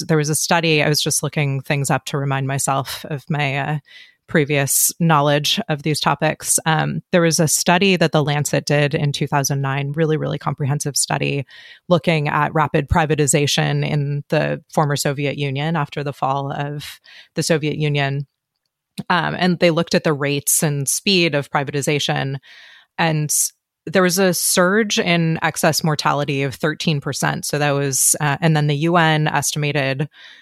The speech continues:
that there were three million avoidable deaths in the former Soviet Union in, um, the early nineteen nineties.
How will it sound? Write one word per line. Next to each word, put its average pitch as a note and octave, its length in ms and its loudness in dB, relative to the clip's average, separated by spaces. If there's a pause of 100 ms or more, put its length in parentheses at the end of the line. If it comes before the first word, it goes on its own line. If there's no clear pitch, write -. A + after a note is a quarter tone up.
(140)
that D#3 220 0
there D3+ 140 2
were C#3+ 220 0 (280)
three E3+ 240 0
million D#3 440 2
avoidable C#3+ 640 -2
deaths - 760 -2
in D#3 140 2
the C#3 60 -4
former C#3 300 -2
Soviet C#3 360 -4
Union C3+ 480 -4
in, C3+ 520 -4 (420)
um, C#3 260 -2
the D3+ 100 -4
early C#3+ 260 0
nineteen C#3 380 -2
nineties. C#3 720 -2